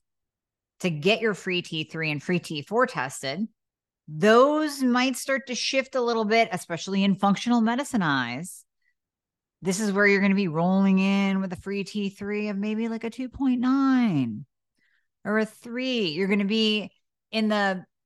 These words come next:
lower half of the range. You're definitely not gonna be in the upper quadrant of the range where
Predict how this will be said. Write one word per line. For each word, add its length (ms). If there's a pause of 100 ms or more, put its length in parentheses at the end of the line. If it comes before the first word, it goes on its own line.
(120)
lower 1300
half 380
of 160
the 120
range. 840 (400)
You're 100
definitely 300
not 260
gonna 120
be 100
in 80
the 120
upper 200
quadrant 440
of 60
the 100
range 380
where 300